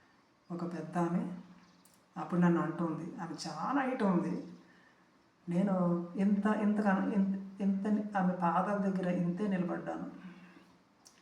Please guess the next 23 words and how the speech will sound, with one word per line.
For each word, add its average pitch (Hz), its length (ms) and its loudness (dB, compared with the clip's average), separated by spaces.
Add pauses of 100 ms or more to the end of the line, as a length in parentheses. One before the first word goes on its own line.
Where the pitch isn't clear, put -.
(340)
ఆమె 170 140 -6
అంటుంది 170 360 -4
అనమాట 156 320 -10 (440)
అమ్మవారు. 160 440 -8 (1000)
నేను 156 140 -6
అమ్మవారే 175 380 4
అన్నప్పుడు 175 260 2
గుర్తుపెట్టాను, 160 600 -8 (1040)
కానీ 165 200 -2
ఎవరు 160 320 -2
అన్నది 180 300 4
నాకు 220 220 -2
తెలియదు. - 440 -6 (760)
నాకు 165 240 -6
దర్శనమిచ్చిన 196 720 -2
అమ్మవారు 180 420 2
ఎవరో 175 220 0
నాకు 190 220 -2
తెలియదు. 160 340 -10 (920)
అప్పుడు 170 180 -4
అంటుంది, 170 580 0
"ఎందుకు 208 300 0
భయపడ్డావు? 175 680 2